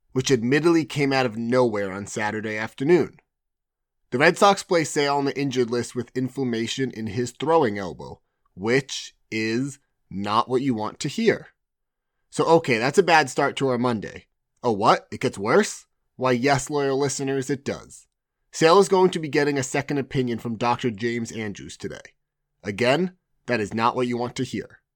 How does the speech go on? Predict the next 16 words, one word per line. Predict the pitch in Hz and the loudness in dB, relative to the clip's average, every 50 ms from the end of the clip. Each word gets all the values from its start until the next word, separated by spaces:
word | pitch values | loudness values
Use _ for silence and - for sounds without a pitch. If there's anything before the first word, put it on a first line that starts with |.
| _ _ _ _ _ _ _ _ _ _ _ - | _ _ _ _ _ _ _ _ _ _ _ 0
With | 135 131 - | 0 0 2
Boston | - 139 151 180 180 - 202 175 127 | 4 6 6 6 6 4 2 4 4
barely | 135 131 139 151 151 147 | 4 4 4 2 2 2
in | 139 131 | 0 0
playoff | 123 - 127 127 131 135 131 - | -2 -2 0 2 2 2 0 -2
contention, | - 139 - - 151 147 135 151 156 160 160 - _ _ _ _ | -8 -8 -4 -4 -4 -4 -4 -4 -6 -6 -6 -8 _ _ _ _
there's | - 135 131 | -2 0 0
a | 131 | 0
very | 104 123 147 156 165 151 | 2 2 4 4 4 4
real | 139 143 143 135 | 2 2 2 0
chance | 131 - - 147 139 127 120 | 0 0 0 0 0 -2 -4
the | - 113 | -8 -12
team | - - 127 127 123 120 | -10 -6 -6 -6 -6 -4
plays | - 127 123 120 113 | -2 -2 -2 -2 -4
it | - - | -8 -2
safe | - - 185 170 127 107 - - | 2 2 4 4 2 0 -2 -10